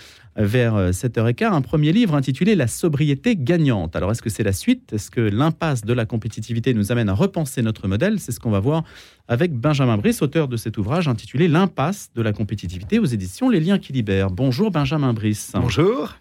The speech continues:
Speaker 1: En quoi est-ce une impasse ?
Speaker 2: Eh bien, ce qui a été le point de départ de mon livre, c'est ce fort contraste entre le, le consensus qui entoure la compétitivité, disons, chez, euh, nos gouvernants,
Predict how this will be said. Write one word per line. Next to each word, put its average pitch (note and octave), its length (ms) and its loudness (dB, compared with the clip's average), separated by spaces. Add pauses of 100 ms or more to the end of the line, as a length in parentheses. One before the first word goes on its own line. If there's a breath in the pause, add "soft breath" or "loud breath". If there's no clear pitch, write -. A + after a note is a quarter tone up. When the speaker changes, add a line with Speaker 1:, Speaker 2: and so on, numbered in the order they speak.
(140)
Speaker 1:
En G#3 140 2
quoi D4+ 160 0
est-ce G3+ 160 0
une F3+ 60 4
impasse ? F3+ 440 -2 (1040 soft breath)
Speaker 2:
Eh D#3+ 40 2
bien, D#3+ 260 2 (360)
ce - 160 -10
qui D#3 920 4
a C#3+ 80 4
été D3 180 2
le D#3+ 120 2
point E3+ 140 -2
de E3 60 4
départ D3 260 0
de C3+ 80 -2
mon C3 80 0
livre, A3 460 0
c'est - 260 -2
ce C#3+ 220 0
fort - 380 -4
contraste E3+ 560 -4
entre C#3 240 -4
le, A#2+ 400 0 (340)
le A#2 140 -4
consensus F#3 680 0
qui - 140 -12
entoure B2+ 280 -2
la C3+ 80 0
compétitivité, A#2+ 800 -4
disons, A2+ 500 0
chez, B2 420 0
euh, F#2+ 340 -2
nos A#2+ 160 2
gouvernants, C3 560 0